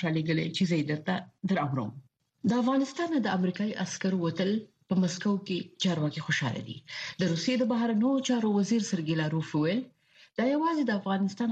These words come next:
د عسکرو وتل نه دي. دا وتل د هغوی د خپل شل کلن ماموریت په اړه باندې ماتې منل دي. د روسیې ولسمشر ولادیمیر پوتین په پیل کې د امریکا د پوځي عملیاتو ملاتړ وکړو، ځکه چې د امریکا شتون په اصل کې په افغانستان کې د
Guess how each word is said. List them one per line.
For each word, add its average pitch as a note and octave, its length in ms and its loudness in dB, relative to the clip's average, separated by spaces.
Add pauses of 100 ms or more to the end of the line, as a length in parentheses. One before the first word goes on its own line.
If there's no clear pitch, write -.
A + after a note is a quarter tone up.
د E3+ 60 -2
عسکرو F3 400 -2
وتل D#3+ 380 -2
نه F3 40 4
دي. D#3+ 180 -2 (140)
دا D#3 60 2
وتل D#3 340 0
د F3 80 -2
هغوی D#3 420 0
د E3 100 0 (100)
خپل D#3+ 280 0
شل E3+ 360 -2
کلن C#4+ 200 2 (100)
ماموریت D#3 440 -2
په C#3 80 -4
اړه D3 200 -4
باندې G#3 240 2 (160)
ماتې C#3+ 280 -2
منل A2 300 -6
دي. - 120 -16 (600)
د - 100 0
روسیې D#3+ 260 -2
ولسمشر A#3+ 680 2
ولادیمیر G#3 400 2
پوتین G#3 400 2
په G#3 160 0
پیل A3 240 2
کې A3 120 2 (600)
د - 60 -2
امریکا C4 500 2 (320)
د - 20 0 (200)
پوځي A#3 280 2 (100)
عملیاتو F#3+ 560 2
ملاتړ D#3+ 300 0
وکړو، C#3 360 0 (200)
ځکه G#3 240 0
چې - 140 -2
د G3 40 -2
امریکا F3 440 -2
شتون B3 320 0 (120)
په - 140 -2
اصل D4 200 -4
کې C#4 140 -4
په B3+ 140 0
افغانستان A3 540 2
کې A#3 120 -2 (100)
د - 20 -2